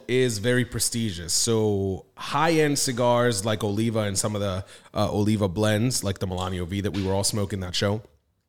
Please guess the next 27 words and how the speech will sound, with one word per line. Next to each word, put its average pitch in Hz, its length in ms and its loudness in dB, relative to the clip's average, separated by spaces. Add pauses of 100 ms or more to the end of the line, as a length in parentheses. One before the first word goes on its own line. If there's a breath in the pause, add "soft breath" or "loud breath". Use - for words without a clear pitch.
(220)
those 151 440 4 (480 soft breath)
are 135 640 6 (120)
expensive, 98 720 -2
which 113 160 -2
means 131 400 2
the 123 100 0
company, 147 520 2
even 135 240 2
if 147 100 -2
it 120 60 -4
doesn't 120 200 -2
make 135 200 0
a - 20 0
lot 101 160 0
of 98 60 -2
money, 98 160 -2
which 98 160 -4
I 98 60 -6
can't 110 220 -2
speak - 260 -4
to - 60 -12
that 92 140 -2
effect 95 280 -6
'cause 92 120 -8
I 98 80 -2
have 98 140 -2
no 95 200 -4